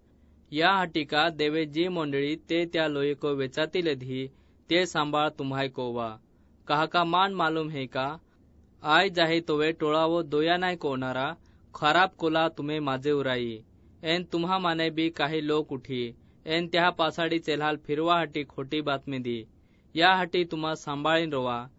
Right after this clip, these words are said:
एन तीन वर्हे रात दी आवे पाडीन माये तुम्हा बाधाल हिकाडना सोड्या नाय, ई दियानामात होवा. आम्ही आय तुम्हाल देवा असे एन त्या दोया वचना असे होपी दाहो. ती वचन तुम्ही वाद कोरा हाटी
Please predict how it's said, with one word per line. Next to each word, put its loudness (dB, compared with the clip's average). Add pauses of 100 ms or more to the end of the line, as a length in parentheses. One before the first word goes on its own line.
(260)
एन -6
तीन 0
वर्हे 0
रात 2
दी -4
आवे -4
पाडीन -2
माये -4
तुम्हा -4
बाधाल -4
हिकाडना -4
सोड्या -6
नाय, -6 (360)
ई -2
दियानामात -4
होवा. -8 (760)
आम्ही 0
आय 0
तुम्हाल -2
देवा 2
असे 0 (120)
एन -2
त्या 0
दोया 0
वचना -2
असे -2
होपी -6
दाहो. -2 (480)
ती 4
वचन 2
तुम्ही -2
वाद 2
कोरा -2
हाटी -4